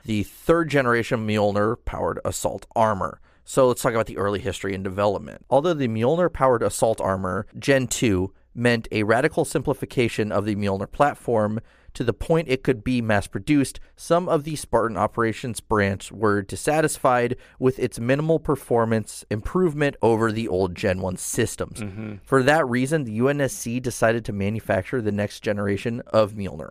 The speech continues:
Speaker 1: armors.
Speaker 2: Yeah, and around October seventeenth, twenty-five fifty-eight, the Mark six was used as the test bed for the Gen three improvements, as we said earlier.
Speaker 1: Mm-hmm.
Speaker 2: But it remained uncertain if manufacturers would adopt the standards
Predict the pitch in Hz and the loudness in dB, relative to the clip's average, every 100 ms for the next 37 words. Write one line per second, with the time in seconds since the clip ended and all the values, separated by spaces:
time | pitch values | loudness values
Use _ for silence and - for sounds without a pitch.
0 | - 95 98 90 - - - - 135 120 | -2 0 0 -4 -12 -16 -16 -4 0 2
1 | 135 185 202 175 139 - 190 196 175 156 | 2 2 2 0 -6 -2 -2 0 -2 -2
2 | - 135 - - - - 131 117 - 123 | -4 -4 -6 -4 -2 0 0 0 0 -2
3 | 113 - 98 110 - _ _ _ 120 143 | -4 -6 -2 -2 -4 _ _ _ 0 2
4 | 196 - - - 214 - 143 101 110 117 | 0 -2 -4 0 -2 -2 -4 -2 0 -2
5 | - 120 113 98 117 - 214 214 - 107 | -2 -2 -2 -4 -8 -2 0 0 0 0
6 | 104 - 123 - 107 101 113 113 - 226 | 0 0 -2 0 -2 -2 -4 -4 0 0
7 | 123 95 92 104 - 98 117 180 117 92 | 0 -6 -6 -4 0 0 2 2 2 0
8 | - - 120 120 202 240 - 175 165 160 | -4 -4 -2 2 4 4 4 2 2 2
9 | 151 - - 226 170 151 - 139 143 - | 0 -2 0 0 0 -8 -4 -2 -2 0
10 | 120 110 135 113 113 107 - 143 165 147 | 0 0 -4 -4 -2 -2 -2 -2 -2 -4
11 | - 214 240 180 156 - | -6 -4 0 2 0 -2